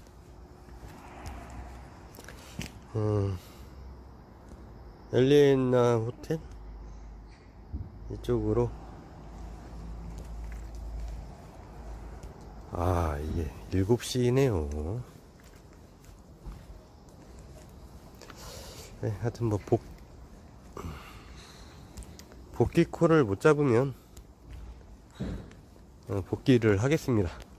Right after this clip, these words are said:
그러니까 한 이십 분 안에 못 잡으면 그냥 바로 복귀를 하겠습니다.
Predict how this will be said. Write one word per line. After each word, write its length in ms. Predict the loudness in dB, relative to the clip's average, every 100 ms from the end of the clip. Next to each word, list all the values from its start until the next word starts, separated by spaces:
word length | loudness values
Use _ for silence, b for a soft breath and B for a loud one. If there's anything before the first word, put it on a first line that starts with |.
| -20 -20 -20 -20 -20 -20 -20 -20 -20 -20 -20 -20 -20 -20 -20 -8
그러니까 320 | 2 4 4 B B B B -16 -18 -18 -18 -18 -16 -16 -16 -16 -14 -14 -14 -14 -12 -12 -12 -12 -10 2
한 100 | 4
이십 260 | 6 4
분 140 | 8 10
안에 160 | 12
못 140 | 8 6
잡으면 440 | 4 6 2 0
그냥 220 | -4 -8 -6
바로 180 | -6
복귀를 380 | -6 -4 0 2
하겠습니다. 500 | 2 0 -2 -4 -4